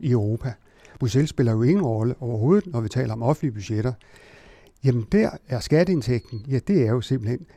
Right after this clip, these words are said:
det, der skal finansiere det, vi stadigvæk kalder nationalstaten,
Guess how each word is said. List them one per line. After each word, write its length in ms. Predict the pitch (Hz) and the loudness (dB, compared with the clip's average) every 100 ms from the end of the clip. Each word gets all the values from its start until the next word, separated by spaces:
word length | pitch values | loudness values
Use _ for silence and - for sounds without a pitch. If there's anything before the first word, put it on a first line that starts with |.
| - | 0
det, 160 | 139 | 0
der 80 | 143 | 0
skal 180 | 120 110 | -4 -4
finansiere 640 | 120 107 101 151 175 160 113 - - - - - - - - _ - | -4 -4 -2 -2 0 -2 -6 -12 -20 -20 -20 -20 -20 -20 -20 _ -2
det, 220 | 135 135 - | 0 0 -2
vi 260 | - 131 117 | 0 2 0
stadigvæk 380 | - 160 165 131 - | -2 2 4 4 4
kalder 220 | 135 160 | 2 2
nationalstaten, 880 | 127 104 127 165 - 139 117 120 | 0 0 0 0 -2 -2 -2 -4